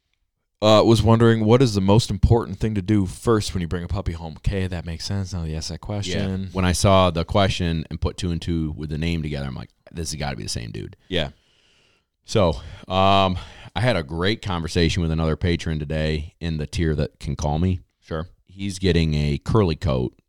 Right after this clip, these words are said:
Speaker 2: in another week or two.
Speaker 1: Ooh, fancy.
Speaker 2: Yep. Um, and exact same stuff.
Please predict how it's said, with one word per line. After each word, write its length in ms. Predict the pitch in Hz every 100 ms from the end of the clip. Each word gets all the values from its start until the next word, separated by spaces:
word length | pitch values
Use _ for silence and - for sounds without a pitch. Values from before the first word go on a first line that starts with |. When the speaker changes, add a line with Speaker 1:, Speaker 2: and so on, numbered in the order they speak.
| _ _
Speaker 2:
in 160 | 78 73
another 280 | 73 73 71
week 220 | 76 -
or 60 | 85
two. 260 | 98 104 - 254
Speaker 1:
Ooh, 160 | 294
fancy. 560 | - 80 117 - - - -
Speaker 2:
Yep. 260 | 80 82 - _ _ -
Um, 680 | 82 80 76 76 73 71 69 _ _ _ _ _ _ _ -
and 540 | 87 82 80 80 78 - _ _ _ -
exact 480 | 87 78 85 78 -
same 380 | 82 76 73 - -
stuff. 420 | - - -